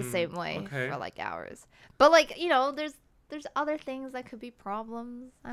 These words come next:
Speaker 2: don't know. People
Speaker 1: Okay,
Speaker 2: just
Speaker 1: but for,
Speaker 2: taking
Speaker 1: like, for, like,
Speaker 2: advantage of
Speaker 1: okay,
Speaker 2: you.
Speaker 1: for, for, like, brain dead jobs, like, maybe, like, a high schooler working retail as their first job, I think that would be beneficial, no? 'Cause if you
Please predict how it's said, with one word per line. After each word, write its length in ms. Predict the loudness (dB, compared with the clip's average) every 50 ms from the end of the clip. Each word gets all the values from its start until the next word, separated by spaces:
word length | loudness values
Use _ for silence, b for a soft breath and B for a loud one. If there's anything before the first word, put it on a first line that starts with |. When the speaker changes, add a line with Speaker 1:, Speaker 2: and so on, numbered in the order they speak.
| -6
Speaker 2:
don't 100 | -6 -4
know. 220 | -4 -4 -4 -4 -6
People 240 | -8 -10 -6 -2
Speaker 1:
Okay, 100 | 0 0
Speaker 2:
just 100 | 0 0
Speaker 1:
but 120 | 0 -2 -2
for, 40 | 0
Speaker 2:
taking 160 | 2 2 4
Speaker 1:
like, 180 | 4 2 2 0
for, 220 | 0 0 2 2
like, 140 | 2 2 0
Speaker 2:
advantage 60 | 0 -2
of 160 | -4 -6 -4
Speaker 1:
okay, 220 | -2 -2 -2 -2 -2
Speaker 2:
you. 120 | -6 -6
Speaker 1:
for, 360 | -4 -2 0 2 2 0 0 -2
for, 220 | -4 -4 -2 0
like, 260 | 0 0 -2 -2 -4 0
brain 300 | 0 2 2 2 0 2
dead 220 | 2 2 2 0
jobs, 420 | -2 -4 -4 -4 -6 -12 -16 -20 -18
like, 280 | -8 -6 -6 -6 -6 -6
maybe, 680 | -6 -6 -6 -4 -6 -4 -4 -4 -4 -4 -4 -4 -4
like, 240 | -4 -4 -4 -2 -2
a 220 | 0 0 0 0
high 220 | -2 0 2 2 2
schooler 380 | 0 -2 -6 -4 -2 -2 -2
working 320 | -2 -4 -6 -4 -6 -8 -4
retail 480 | -2 -4 -4 -2 -4 -6 -6 -4 -2
as 200 | -2 -2 -2 -2
their 100 | -4 -8
first 320 | -6 -6 -6 -6 -6 -6 -6
job, 240 | -4 -4 -4 -4 -6
I 140 | -8 -8 -10
think 280 | -8 -10 -12 -12 -10 -10
that 120 | -8 -8
would 80 | -8 -8
be 120 | -8 -8
beneficial, 680 | -4 -4 -4 -4 -4 -8 -10 -12 -12 -12 -14 -12 -12
no? 260 | -8 -8 -8 -8 -10 -14 _ _ b b b b b b b b b b b b b b b
'Cause 280 | _ -4 -4 -4 -4 -8 -8 -2
if 180 | -2 -2 0 0
you 380 | -2 0 0 -2 -4 -6 -10